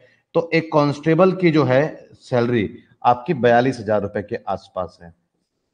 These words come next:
जबकि constable और आपका एसआई में बहुत फर्क हो जाता है, क्योंकि इसके ऊपर आ जाता है head constable, फिर आ जाता है assistant of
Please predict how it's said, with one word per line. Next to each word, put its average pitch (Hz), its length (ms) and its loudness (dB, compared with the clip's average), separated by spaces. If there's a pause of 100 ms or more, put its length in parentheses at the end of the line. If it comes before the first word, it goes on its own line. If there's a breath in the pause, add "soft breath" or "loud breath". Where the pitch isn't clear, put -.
जबकि 143 320 0
constable 165 640 2
और 151 440 2
आपका 143 360 2
एसआई 147 300 2
में 160 160 0
बहुत 147 340 0
फर्क 151 200 2
हो 127 120 0
जाता 117 260 -2
है, 139 60 0
क्योंकि 143 200 -6
इसके 156 220 -6
ऊपर 156 200 0
आ 135 100 4
जाता 131 260 0
है 113 140 -4
head 117 120 -2
constable, 135 600 -4 (300 loud breath)
फिर 160 100 -2
आ 131 140 4
जाता 139 220 4
है 139 40 2
assistant 143 440 -6
of - 140 -2